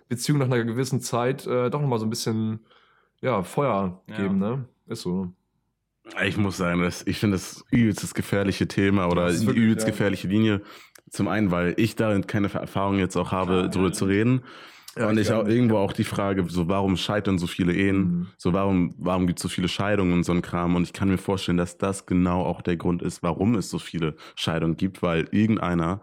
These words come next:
Speaker 3: in der Beziehung halt diesen Drang verspürt und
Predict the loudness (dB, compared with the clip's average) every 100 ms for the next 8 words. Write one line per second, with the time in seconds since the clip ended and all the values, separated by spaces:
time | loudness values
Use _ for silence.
0 | -12 -20 -20 -20 -20 -20 _ 0 2 2
1 | 0 0 2 4 2 0 -2 0 0 0
2 | 0 0 -2 -2 0 2 2 0 0 -2